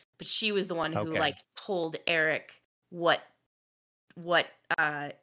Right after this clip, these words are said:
Speaker 1: Aegon did to her, and then Eric brought her to the queen.
Speaker 2: Okay. It's funny they give, give her that drink, and then in this episode, they are like,
Speaker 1: Oh my God,
Speaker 2: "Yeah, he's probably
Speaker 1: Aegon
Speaker 2: got
Speaker 1: has
Speaker 2: a ton of
Speaker 1: bastards <laughs>
Speaker 2: bastards all
Speaker 1: all over.
Speaker 2: over."
Speaker 1: Yeah.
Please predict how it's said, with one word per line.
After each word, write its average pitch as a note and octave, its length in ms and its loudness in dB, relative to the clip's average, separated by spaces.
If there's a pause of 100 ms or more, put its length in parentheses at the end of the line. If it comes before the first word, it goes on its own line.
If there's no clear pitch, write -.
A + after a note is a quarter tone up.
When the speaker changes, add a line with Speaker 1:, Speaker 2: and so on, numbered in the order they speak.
Speaker 1:
Aegon D3+ 420 -2
did G3 200 2
to G3 120 -8
her, C#3+ 340 -4 (300)
and F3 120 -4
then D#3 140 2 (100)
Eric E3 460 4
brought D3 200 -4
her E2+ 80 -6
to - 160 -18
the - 80 -12
queen. - 540 -14 (580)
Speaker 2:
Okay. G2 240 -4 (520)
It's C3+ 180 2
funny E3 260 4
they C3+ 180 4
give, A#2+ 460 0 (140)
give C3 180 2
her C3+ 140 4
that A2+ 220 2
drink, A#2+ 440 0
and B2 160 -4
then A#2 140 0
in A2 120 -2
this A#2+ 220 -2
episode, A2 640 2 (160)
they G#2+ 600 2 (100)
are A2 160 0
like, G#2 360 0 (140)
Speaker 1:
Oh D4 40 4
my D4+ 100 4
God, C4+ 280 6
Speaker 2:
"Yeah, G3+ 140 4
he's G3 160 2
probably B4 240 4
Speaker 1:
Aegon - 20 2
Speaker 2:
got A#3+ 160 6
Speaker 1:
has G#3 80 4
Speaker 2:
a D#3+ 40 0
ton F#3 240 2
of D#3 80 4
Speaker 1:
bastards D#4+ 280 2
<laughs> B2+ 120 -2
Speaker 2:
bastards A2+ 180 -2
all A2 240 4
Speaker 1:
all G#2 100 4
over. G#2 200 -2
Speaker 2:
over." G2+ 60 -12 (540)
Speaker 1:
Yeah. - 200 4